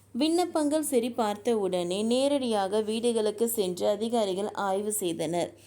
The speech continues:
ஒரே வீட்டில் இரண்டு, இரண்டு ரேஷன் கார்டுகள் இருக்கின்றனவா என்றெல்லாம் ஆய்வு மேற்கொண்டனர். இறுதியில், சரியான தகவல்கள் இல்லாத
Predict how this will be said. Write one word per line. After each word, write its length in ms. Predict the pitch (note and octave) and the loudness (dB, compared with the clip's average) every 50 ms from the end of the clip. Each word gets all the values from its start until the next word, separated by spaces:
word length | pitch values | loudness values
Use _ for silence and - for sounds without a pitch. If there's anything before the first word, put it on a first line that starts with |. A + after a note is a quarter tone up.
| - - - - - - - | -20 -20 -20 -20 -20 -8 -2
ஒரே 400 | - C4 C#4+ D4+ E4 E4+ F4 F4 | 2 4 4 4 4 2 2 2
வீட்டில் 600 | D4+ C#4+ B3 A3+ A3+ - A#3 A#3 B3+ C4+ - - | 2 0 0 0 -2 -2 -2 -2 0 0 -2 0
இரண்டு, 420 | - A#3 A#3+ B3+ C#4 D4 C#4 D4+ | 2 2 2 4 2 2 0 0
இரண்டு 340 | C#4+ C#4 B3+ B3 A#3+ A#3 A3+ | 2 2 2 2 2 2 2
ரேஷன் 400 | G#3+ G#3 F#3+ A3+ A#3 - C4 B3+ | 2 2 0 0 0 -2 -4 -4
கார்டுகள் 540 | A#3+ A#3 A3 G3+ F#3+ F#3 F#3+ F#3 G3 G#3+ A3 - | -2 0 0 0 0 0 0 0 0 0 0 0
இருக்கின்றனவா 840 | G3 F#3+ G3 G3 - G#3+ G3 F3+ F#3 F3 D#3+ D3 D#3 F3+ F#3+ F#3 - - - - - - - - - - - - | 0 -2 -2 -2 -2 -4 -4 -2 -2 -2 -2 0 0 0 0 0 -2 -4 -10 -20 -20 -20 -20 -20 -20 -20 -10 -4
என்றெல்லாம் 720 | - G#3+ A#3 A#3+ A#3+ B3+ C4+ B3+ C4 C4+ C4+ C#4+ D4 C4+ | 0 2 2 2 2 2 0 2 4 4 2 4 2 0
ஆய்வு 360 | - D#3+ G#3 G#3 G#3 G#3+ A#3 | 0 0 0 0 0 0 0
மேற்கொண்டனர். 800 | A3 G3+ F#3+ F#3+ F#3 - - G3 F3+ F3 F3 E3+ E3+ E3+ E3 E3 - - - - - - | 0 0 0 -2 -2 -2 -4 -2 0 0 0 0 0 0 -2 -2 -6 -14 -20 -20 -18 -10
இறுதியில், 640 | - A#3+ C#4 D#4 F4 F4+ D#4+ F4 D#4+ B3+ A3 G#3 A3 A3+ | -4 0 2 2 2 2 0 0 0 0 2 0 0 0
சரியான 540 | A#3 - A#3 A3+ A#3+ B3+ C4+ C4+ C#4 C#4+ | 0 0 0 0 0 0 2 2 2 0
தகவல்கள் 720 | C#4+ C4+ A3 G3 G3+ A3 A3+ A3+ G#3 F#3+ G3 G3+ G#3+ - - - | 0 0 0 0 2 0 0 2 0 2 0 0 -2 -2 -6 -8
இல்லாத 720 | - G3+ G#3 G#3+ A3+ A#3 A#3 A#3 A#3 B3 B3+ C4+ B3+ | -6 -4 -2 0 2 2 2 2 2 2 2 0 0